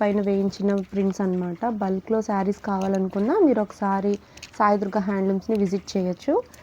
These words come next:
రీసెల్లింగ్ ఆప్షన్ కూడా ఉంటుంది కాబట్టి ఆ ప్రైజెస్ అనేవి కొంచెం డిఫరెంట్గా ఉంటాయండి.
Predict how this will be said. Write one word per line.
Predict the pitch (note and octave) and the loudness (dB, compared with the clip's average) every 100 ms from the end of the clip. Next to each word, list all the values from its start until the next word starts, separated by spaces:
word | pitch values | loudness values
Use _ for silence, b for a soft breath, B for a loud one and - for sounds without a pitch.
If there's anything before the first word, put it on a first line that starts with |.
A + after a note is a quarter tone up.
| B B B B B - - - - - - | B B B B B -20 -20 -20 -20 -10 0
రీసెల్లింగ్ | A3+ G#3+ A3+ A3 | 2 4 4 4
ఆప్షన్ | G#3 G3+ - G#3+ | 4 2 2 0
కూడా | G#3+ G#3+ G#3+ | 2 2 4
ఉంటుంది | G3+ G3 G3+ | 2 0 2
కాబట్టి | G3 F#3+ F#3+ F#3+ D4+ | 2 2 2 4 4
ఆ | F4 | 4
ప్రైజెస్ | A3 G#3 G#3 G#3 | 4 4 4 2
అనేవి | G#3+ F#3+ G3 C4+ | 0 2 2 2
కొంచెం | A#3 G3+ G3 | 0 0 0
డిఫరెంట్గా | F#3+ G3+ F#3+ F#3+ | 0 -2 -2 -4
ఉంటాయండి. | F#3+ F3+ F#3 F3+ F3 F3+ C#4+ | -4 -4 -6 -6 -6 -2 -2